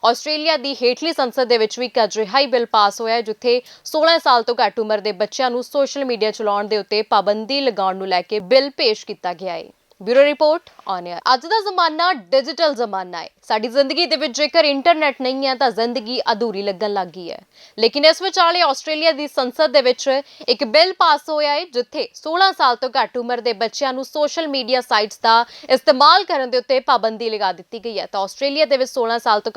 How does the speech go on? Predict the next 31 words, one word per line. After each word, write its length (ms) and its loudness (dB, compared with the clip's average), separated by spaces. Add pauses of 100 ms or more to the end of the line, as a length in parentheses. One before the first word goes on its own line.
ਘੱਟ 120 -4
ਉਮਰ 180 -2
ਦੇ 140 -2
ਜੋ 120 -4
ਬੱਚੇ 340 -2
ਨੇ, 160 -2 (120)
ਉਹ 80 -2 (120)
Facebook, 580 0
Instagram, 520 0
Snapchat, 560 0 (120)
TikTok 340 0
ਵਰਗੀਆਂ 440 -2 (320)
ਸੋਸ਼ਲ 580 2
ਪਲੇਟਫਾਰਮਸ 640 -2
ਦਾ 180 4
ਇਸਤੇਮਾਲ 600 0
ਨਹੀਂ 320 -4
ਕਰ 160 0
ਸਕਣਗੇ 520 -8
ਤੇ 100 -4
ਇਸ 120 -6
ਬਿੱਲ 260 0
ਨੂੰ 180 -2 (220)
ਸੰਸਦ 420 4
ਦੇ 60 2
ਵਿੱਚ 220 0
ਭਾਰੀ 360 2
ਮਨਜ਼ੂਰੀ 600 -6
ਮਿਲ 160 -2
ਚੁੱਕੀ 440 -16
ਹੈ। 40 -12